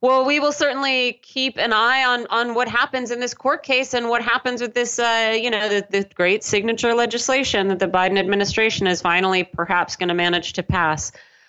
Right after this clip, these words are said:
Uh, that was immigration lawyer and executive director of the Full Rights for Immigrants Coalition, Juan Jose Gutierrez. Juan Jose, always great to talk to you. Thank you so much.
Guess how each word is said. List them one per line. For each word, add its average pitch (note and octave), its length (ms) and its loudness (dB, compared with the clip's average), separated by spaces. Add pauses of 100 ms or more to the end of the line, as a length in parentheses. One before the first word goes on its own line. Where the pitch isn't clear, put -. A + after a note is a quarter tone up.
(100)
Uh, F#3 180 4
that G3 240 2
was A3 280 0
immigration A3+ 540 -4
lawyer G#3+ 300 2
and F#3+ 180 0
executive G3 480 -4
director G3 400 0
of D#3+ 140 0
the F#3+ 80 -2
Full G#3 240 -2
Rights F#3+ 220 0
for F3+ 80 -2
Immigrants F#3 400 -2
Coalition, F#3 560 0
Juan F3 160 2
Jose F3+ 380 0
Gutierrez. G3+ 720 2
Juan G3+ 140 -2
Jose, G3+ 240 0
always G3+ 320 0
great F#3 200 0
to F3 80 -8
talk D#3+ 260 -2
to E3 100 -6
you. D#3+ 80 0
Thank F#3 240 -2
you F3 60 -6
so E3 160 -2
much. D3 180 0